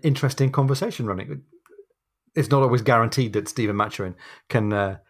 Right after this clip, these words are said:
kick up an interesting conversation in the gunroom, but he manages it this time. He asks then about the function of the curious sloping metal-lined cylinder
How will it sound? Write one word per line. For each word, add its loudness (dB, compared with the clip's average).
kick 0
up 0
an 0
interesting -4
conversation -6
in -8
the -8
gunroom, -2
but -4
he -2
manages -4
it -12
this -8
time. -12
He -2
asks -6
then -4
about -2
the -10
function -8
of -2
the -2
curious -4
sloping -4
metal-lined 0
cylinder -2